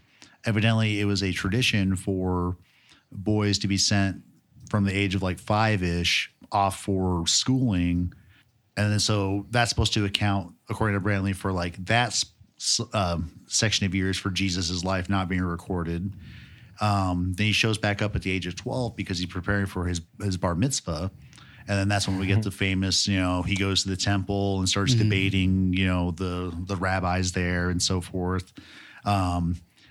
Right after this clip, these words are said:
Speaker 1: and then he goes poof again. And so now I think we're ready to try to lean into the, what was Jesus supposed to be up to, according to Bramley, um, and other legends? <laughs>
Speaker 3: Uh, popular idea amongst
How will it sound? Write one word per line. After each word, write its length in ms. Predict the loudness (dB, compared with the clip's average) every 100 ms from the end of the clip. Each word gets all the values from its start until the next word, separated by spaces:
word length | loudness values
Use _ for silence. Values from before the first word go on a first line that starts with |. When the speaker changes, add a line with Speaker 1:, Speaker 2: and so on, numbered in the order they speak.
| -6 0
Speaker 1:
and 100 | 2
then 100 | 4
he 80 | 2
goes 140 | 0
poof 300 | 0 -2 0
again. 500 | 0 0 0 -4 -10 _ _ _ -2
And 120 | 0
so 180 | 2 2
now 1120 | 2 2 2 4 4 4 4 2 2 2 0 -2 -8 _ _ _ -6
I 80 | -4
think 340 | 2 2 2
we're 100 | 2
ready 420 | 2 2 2 2
to 120 | 0 -2
try 200 | -2 0
to 120 | 0
lean 280 | 2 2 2
into 500 | 2 2 2 2 2
the, 380 | 0 0 -2 -6 _ _ -20 _ _ _ -10
what 220 | -2 0 0
was 160 | 0
Jesus 380 | 2 2 2 0
supposed 240 | 0 -2
to 60 | 0
be 160 | -4 -2
up 240 | -4 -2
to, 460 | -2 0 -2 -4 -8 -10 _ _
according 420 | -6 0 0 0 0
to 80 |
Bramley, 720 | 0 2 2 2 2 0 0 -4 -6 -20 -20 _ _ -2
um, 440 | 0 2 0 0
and 140 | 0 2
other 260 | 2 2
legends? 680 | 0 0 0 0 2 0 0 0
<laughs> 40 | -2 -2 -2 -4 -8 -20 -18 -8 4
Speaker 3:
Uh, 260 | 6 8 6
popular 480 | 6 4 6 4 6
idea 380 | 4 4 4 6
amongst 520 | 6 4 2 0